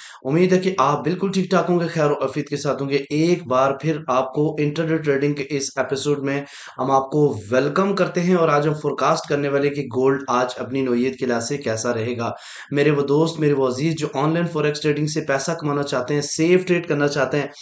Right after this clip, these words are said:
ये video आपके लिए है, स्किप मत कीजिएगा, complete देखें ताकि आज के लेवल, आज के कॉन्सेप्ट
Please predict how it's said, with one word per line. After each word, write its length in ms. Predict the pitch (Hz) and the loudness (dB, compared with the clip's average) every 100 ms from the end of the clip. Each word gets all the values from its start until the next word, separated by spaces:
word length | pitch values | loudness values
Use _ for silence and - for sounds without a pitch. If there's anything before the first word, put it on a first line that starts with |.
| - - 117 | -20 -16 -6
ये 200 | 113 143 | 0 0
video 480 | 127 120 143 147 123 | 0 0 0 0 0
आपके 360 | 123 123 143 | 0 0 -2
लिए 140 | 131 131 | -2 -2
है, 120 | 135 | -2
स्किप 260 | - 160 156 | -4 -6 -2
मत 140 | 165 160 | -2 -2
कीजिएगा, 360 | 151 147 147 | -2 0 0
complete 500 | 143 139 127 151 160 | 0 -2 -6 -6 -2
देखें 280 | 147 143 151 | 0 0 -2
ताकि 260 | 135 127 139 | -2 -2 -2
आज 220 | 123 123 | -2 -4
के 100 | 127 | -2
लेवल, 400 | 127 131 175 190 - - - | 0 0 0 -2 -6 -18 -6
आज 200 | 110 127 | -4 -4
के 80 | 147 | -4
कॉन्सेप्ट 480 | 135 120 143 131 | -4 -4 -2 -4